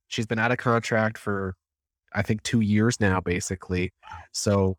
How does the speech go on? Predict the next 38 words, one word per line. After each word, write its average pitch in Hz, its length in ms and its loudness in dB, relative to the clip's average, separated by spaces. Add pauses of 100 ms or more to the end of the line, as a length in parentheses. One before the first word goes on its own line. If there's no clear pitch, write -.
if - 240 -4
there 113 160 0
was 117 300 -2
interest, 165 460 -4
I'm 107 100 -8
sure 107 400 0
at 95 160 -2
this 107 120 -2
point 92 360 -2 (100)
they 98 120 0
would 95 140 0
have 92 100 -2
had 98 160 0
her 87 120 -2
under 80 140 -8
contract, - 560 -6 (200)
especially 120 320 -2
you 101 60 -2
got 92 120 -4
Tully 120 440 2
Blanchard 107 540 0
at 92 200 0
A 95 60 0
E 95 200 0
W, 85 480 -2 (500)
and 92 400 -2 (100)
she'd 107 320 0
be 98 140 -2
a 92 40 -6
perfect 123 500 -2
fit 117 340 -2
in 98 180 -12
W 95 200 -2
W 92 160 0
E's 92 120 -4
women's 101 280 -2
division. 82 440 -6
So - 280 -4